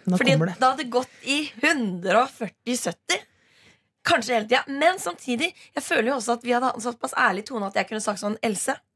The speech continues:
Speaker 1: Ro deg ned.
Speaker 2: Ja.
Speaker 1: Ja.
Speaker 2: Og at det hadde gått greit. Eh, og, men fordi Cecilie,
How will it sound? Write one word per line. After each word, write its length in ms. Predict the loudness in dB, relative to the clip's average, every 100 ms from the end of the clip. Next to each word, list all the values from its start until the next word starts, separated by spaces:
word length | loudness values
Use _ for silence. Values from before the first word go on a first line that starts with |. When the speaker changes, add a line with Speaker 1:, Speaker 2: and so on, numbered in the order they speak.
| -2
Speaker 1:
Ro 140 | 2
deg 140 | 2 0
ned. 120 | -6 _
Speaker 2:
Ja. 120 | -4 -4 -6 -6
Speaker 1:
Ja. 60 | -6 -6 -10 -6 0
Speaker 2:
Og 80 | 2
at 80 | 4
det 140 | 4
hadde 160 | 4 0
gått 220 | -6 -8
greit. 320 | 0 2 2 -4 -8 -8 -10 -12 -18 -8 0
Eh, 300 | 2 4 2 -2 -8 -2
og, 220 | 0 2 0
men 220 | -2 -2 -4
fordi 220 | -2 -2
Cecilie, 540 | -4 -8 -4 2 2